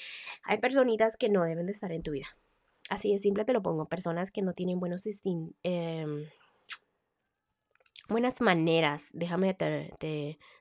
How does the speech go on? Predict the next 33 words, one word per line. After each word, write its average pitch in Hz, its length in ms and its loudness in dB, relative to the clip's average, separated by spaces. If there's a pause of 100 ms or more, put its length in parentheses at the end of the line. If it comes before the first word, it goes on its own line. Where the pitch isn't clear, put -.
digo 165 260 -2
esto 160 240 -4
más, 151 500 -6
mm, - 640 -16
en 160 100 -6
otras 156 240 -10
palabras, - 480 -6
¿no? 120 180 -4 (500)
Tienen 247 920 4 (380)
malas 180 840 2
intenciones, 165 840 -2
sí, 160 300 -4
es 170 100 -6
cierto, - 460 -6 (720)
pero 202 720 4 (520)
es 254 260 -2
algo 240 360 2
que 247 120 2
tú 220 140 0
ya 220 160 -2
sabes. - 480 -6 (100)
O 190 80 -12
sea, 185 120 -4
esa 202 160 -8
personita 190 440 -2
te 190 120 -6
ha 185 120 -4
demostrado 180 680 -4
que 185 100 -10
solo 170 240 -4
piensa 170 400 -6
en 170 100 -6
él 175 680 -2